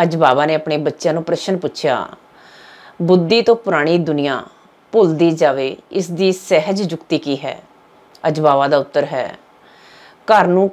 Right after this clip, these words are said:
ਘੜੀ-ਘੜੀ ਯਾਦ ਕਰੋ, ਬੁੱਧੀ ਵਿੱਚ ਰਹੇ।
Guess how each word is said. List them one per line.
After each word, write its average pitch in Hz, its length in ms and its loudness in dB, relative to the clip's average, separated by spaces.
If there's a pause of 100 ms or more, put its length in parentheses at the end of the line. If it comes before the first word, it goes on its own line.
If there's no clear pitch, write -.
(100)
ਘੜੀ-ਘੜੀ 160 500 2
ਯਾਦ 135 320 0
ਕਰੋ, 131 320 -4 (180)
ਬੁੱਧੀ 170 360 0
ਵਿੱਚ 180 220 -2
ਰਹੇ। 160 440 -4